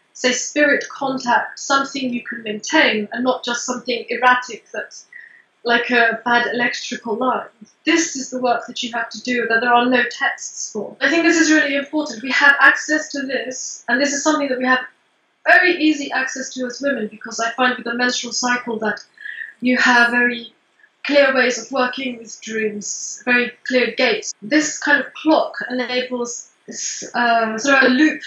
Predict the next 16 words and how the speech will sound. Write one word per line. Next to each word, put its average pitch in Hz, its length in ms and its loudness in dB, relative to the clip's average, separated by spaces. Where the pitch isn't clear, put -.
to - 100 -10
be 240 100 -10
set 226 380 -8
up, 214 180 -8
a 214 60 -10
sort 226 240 -8
of 220 60 -6
a 220 60 -6
spiral 247 760 4
or 208 80 -4
something, 220 440 -4
where 220 120 0
you're 240 160 0
continually 269 580 2
interacting 233 720 0
with 226 300 -4